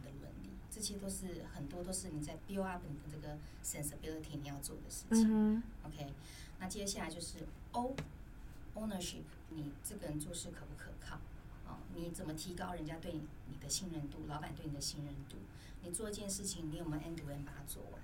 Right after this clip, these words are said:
Speaker 2: 嗯。
Speaker 1: ownership。
Speaker 2: 完整性。
Speaker 1: 对，那接下来是
Speaker 2: F。
Speaker 1: F，F 就是
Speaker 2: 好期待啊。
Speaker 1: flexibility。
Speaker 2: 啊，弹性。
Speaker 1: 弹性，
Speaker 2: 嗯。
Speaker 1: 就说你做事有没有很灵活，你的身段有没有很柔软，你有没有扮演部门的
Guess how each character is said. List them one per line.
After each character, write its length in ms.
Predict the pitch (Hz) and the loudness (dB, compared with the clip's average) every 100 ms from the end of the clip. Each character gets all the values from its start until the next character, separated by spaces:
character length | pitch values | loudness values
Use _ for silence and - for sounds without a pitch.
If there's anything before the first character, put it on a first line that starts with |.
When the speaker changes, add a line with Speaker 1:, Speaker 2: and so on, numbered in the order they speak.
| - | 6
Speaker 2:
嗯。 180 | 190 | 8
Speaker 1:
ownership。 380 | 180 165 - - - - - | 8 4 0 -2 -8 -10 -2
Speaker 2:
完 220 | 180 175 | 2 4
整 220 | 185 190 202 | 4 2 2
性。 220 | - - | -2 -2
Speaker 1:
对， 200 | - - - - - | -2 -2 -4 -8 -6
那 100 | - | -4
接 160 | 175 185 | -2 0
下 220 | - 185 | 0 -2
来 80 | 170 | -2
是 240 | 170 - 156 151 151 - - | -2 -2 -2 -2 -4 -4 -2
Speaker 2:
F。 140 | 185 180 | 0 0
Speaker 1:
F，F 920 | - 220 - - - - - - - - - | 2 0 -2 -6 -4 0 0 0 -2 -4 -2
就 100 | 185 | 0
是 60 | |
Speaker 2:
好 60 | - | 2
期 180 | - 175 | 2 4
待 140 | 208 | 4
啊。 100 | 160 | 6
Speaker 1:
flexibility。 680 | 160 151 151 190 196 - - - | 4 2 2 2 2 2 0 8
Speaker 2:
啊， 360 | 190 214 240 | 12 12 12
弹 360 | 240 - 160 165 | 12 6 4 4
性。 380 | - - 202 165 | 4 8 10 10
Speaker 1:
弹 100 | - | 6
性， 300 | 233 214 156 - | 4 4 2 0
Speaker 2:
嗯。 280 | 180 202 208 | -2 -2 -2
Speaker 1:
就 120 | 190 | -2
说 280 | 190 185 175 | 0 0 0
你 100 | 185 | 0
做 160 | 185 277 | 2 2
事 140 | 254 | 4
有 60 | 240 | 4
没 80 | 185 | 4
有 60 | |
很 140 | 175 156 | 2 -2
灵 120 | 135 139 156 - | -2 -2 -2 -4
活， 140 | - 190 | -6 -4
你 80 | 175 | -2
的 80 | 185 | 0
身 240 | 208 214 | 2 2
段 160 | 226 185 | 0 2
有 80 | |
没 80 | 143 | 0
有 80 | 143 143 - - | -2 -4 -8 -8
很 140 | 147 | -6
柔 300 | 131 131 139 | -4 -6 -6
软， 120 | 143 - - - - | -6 -6 -8 -8 -4
你 80 | 190 | 0
有 80 | 202 | 2
没 60 | |
有 60 | 190 | 2
扮 280 | - 190 170 | 2 0 2
演 140 | 147 143 - - | 0 -2 -6 -6
部 80 | - 185 | -2 0
门 160 | 160 147 | 0 0
的 180 | - - | -2 -6